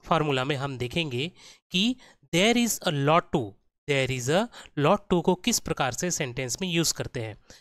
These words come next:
अगर हम फार्मूला की बात करें तो फार्मूला किस प्रकार से होगा? There is a lot to से सेंटेंस की स्टा-, स्टार्ट होंगी, प्लस वर्ब का पहला रूप, प्लस उसमें now लगेगा, उसके बाद प्लस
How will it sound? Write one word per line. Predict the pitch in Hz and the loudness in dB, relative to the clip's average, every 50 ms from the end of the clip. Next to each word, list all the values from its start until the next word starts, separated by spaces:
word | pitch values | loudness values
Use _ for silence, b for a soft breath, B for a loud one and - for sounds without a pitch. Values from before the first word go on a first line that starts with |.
| B B | B B
अगर | - - 196 | 0 2 2
हम | 220 233 220 | 2 2 2
फार्मूला | - 151 135 131 147 165 202 220 | 0 -2 0 0 0 0 0 0
की | - 190 | -2 -4
बात | 147 135 127 123 123 - | -4 -4 -4 -4 -6 -6
करें | - 139 165 196 - B B B B B | -4 -2 -2 -2 -4 B B B B B
तो | - | -8
फार्मूला | - - 139 143 151 170 185 | -4 -2 0 2 2 2 0
किस | 190 - 190 - | 0 0 -2 -4
प्रकार | - 180 - 185 180 180 | -4 -2 -2 0 0 0
से | - 190 | 0 0
होगा? | 180 180 185 214 233 226 B B B B B - | 0 0 0 0 -2 -4 B B B B B -2
There | - 165 180 208 208 | 2 4 4 4 4
is | 208 196 165 | 2 0 0
a | 165 139 | 0 0
lot | 127 123 120 127 127 - - 190 | 2 2 2 0 0 -2 0 0
to | 190 165 | 2 2
से | 180 175 175 175 - - - | 2 0 -2 -4 -8 -14 -10
सेंटेंस | - - 135 123 123 151 143 - | -6 -6 -4 -4 -2 -4 -4 -4
की | - 160 135 | -4 -6 -6
स्टा-, | 123 - - - - - - 139 135 131 | -6 -6 -6 -6 -4 -2 -2 -2 -2 -4
स्टार्ट | 117 - - - 139 127 - - | -4 -6 -4 -2 -2 -2 -2 -2
होंगी, | 175 175 180 214 247 262 B B B B B B | -4 -4 -2 -2 -4 -4 B B B B B B
प्लस | - 202 190 - - | 2 2 4 4 4
वर्ब | 151 147 143 - 147 | 4 4 4 2 0
का | 139 - 135 123 | 0 0 -2 -2
पहला | - 123 113 123 139 147 | -2 -4 -2 -2 -2 0
रूप, | 180 208 - - B B B B B | -2 -2 -6 -8 B B B B B
प्लस | - 240 240 196 190 | 2 4 4 4 4
उसमें | 165 - - 196 185 175 143 143 139 | 2 0 0 -2 -2 -2 -2 -2 0
now | 139 143 160 165 | 2 4 4 4
लगेगा, | 147 131 117 120 113 107 101 95 - B B B B B B | 4 2 0 -4 -6 -8 -10 -14 -16 B B B B B B
उसके | 151 - - 160 135 | -4 -2 0 0 0
बाद | 113 123 147 175 - _ - | 0 0 0 -2 -4 _ -2
प्लस | 147 160 - 156 - | 0 0 2 0 0